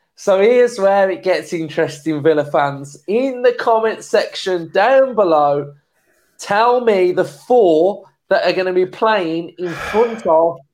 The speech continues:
these players that we have just picked, because, you know, there's, it's combination g-, galore. It, it's what you feel is the best option. So, um, I'm gonna give mine,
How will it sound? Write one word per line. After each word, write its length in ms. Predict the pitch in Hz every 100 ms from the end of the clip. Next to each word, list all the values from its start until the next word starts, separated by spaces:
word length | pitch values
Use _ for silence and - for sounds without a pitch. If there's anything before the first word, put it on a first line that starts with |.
| _ _ 139
these 480 | 180 196 180 -
players 480 | - - 170 165 160
that 180 | 170 147
we 180 | 160 165
have 140 | 156
just 340 | 151 156 151 -
picked, 320 | 156 151 -
because, 480 | 151 170 160 143 - _ _ _ _ _ _ _ _ _
you 120 | 170
know, 300 | 185 175 170 -
there's, 260 | 180 175 -
it's 280 | 180 - -
combination 1000 | - 214 214 208 202 190 185 - 185 151
g-, 220 | 180 - -
galore. 640 | 190 185 185 185 180 175
It, 60 | -
it's 500 | 165 180 180 - 180
what 480 | 202 220 - -
you 320 | 160 202 214 208
feel 640 | - 196 196 190 180 -
is 220 | 180 147
the 100 | 175
best 420 | - 175 165 -
option. 560 | 185 151 - 180 170 175
So, 440 | - 180 160 160 160 _ _ _ -
um, 400 | 160 160 156 - _
I'm 300 | 185 247 269
gonna 160 | 277 269
give 220 | 269 233
mine, 640 | 226 202 160 151 208 311